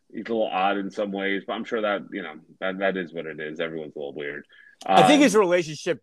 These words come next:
Speaker 2: with the media is, is fine. It's, it's like the, the coaching staff and more in, team internal.
Speaker 1: Internal, in-house stuff.
Speaker 2: Right,
Speaker 1: Yeah,
Speaker 2: yeah.
Speaker 1: exactly.
Speaker 2: Like,
Speaker 1: Yeah,
Speaker 2: he,
Speaker 1: no.
Speaker 2: he, he, he knows every line and every right thing to say to the media. Like, that's, that wouldn't be an issue with him.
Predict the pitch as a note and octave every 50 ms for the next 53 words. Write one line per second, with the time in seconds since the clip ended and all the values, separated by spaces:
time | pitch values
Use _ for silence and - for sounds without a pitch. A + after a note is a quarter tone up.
0 | _ - B2 C#3 C#3+ _ - C3 B2 A#2 A#2 A#2+ B2+ C3+ D#3 E3 E3 E3 E3+ E3
1 | A#2+ B2+ B2 A2 G#2 _ - C3 A2+ F#2 - - - B2+ A#2+ A2+ A2 G#2 G2 F#2+
2 | G2 G#2 A#2+ - - - - A2 G#2+ G2 - - - - A#2 G#2+ G#2 _ - A2
3 | G#2 G2 - _ _ - - G#2+ - _ - C3 B2+ B2 - A2 F2 - - -
4 | G#2 G2+ G2 F#2+ - - - - - G#2 G2+ F#2+ F#2 G#2+ - B2+ A#2+ A#2+ A#2 A2
5 | A2 A#2 A#2+ G2+ - _ _ _ - - D3 C3 B2 A#2 A2+ A2 A2 D#3 D3 C3
6 | C3+ A#2+ A2 G#2+ G2+ F#2+ F#2+ F2+ _ - - D3+ D3 C3+ A#2+ A2 F2+ F2 - -
7 | - G#2 G#2+ A2 A2 G#2+ G2 F#2+ E2+ D#2 D#2 D#2 A2+ A2+ G#2 F#2+ D#2+ D2+ - -
8 | - C#2 C#2+ _ _ _ _ _ _ - B2 C3+ A2 G2+ G#2 - E3 D#3+ A2+ A2+
9 | G#2+ E3+ E3+ C3+ C#3+ E3 G#3+ G#3+ _ _ _ _ - B3+ B3+ A#3 A3+ A#3 A3+ G3
10 | D#3+ G3+ F#3 E3 F3 E3 D3+ D3+ D3+ D#3 D#3 D#3 D3+ C#3+ C#3+ D3 C#3+ C#3+ C3+ B2+
11 | C#3+ C#3 C3 - C#3 A#2+ A#2 A2 - - A#2+ G#2+ G2 F#2+ G2+ G2+ G2+ G2 F#2 F2+
12 | F2 F#2 F#2+ G2+ - A2 G2+ - _ - A2 G#2 G#2 G2+ F#2+ E2+ F2+ F#2 F2+ F#2
13 | F2 - - D#2 C#2+ D2 - - C#2+ -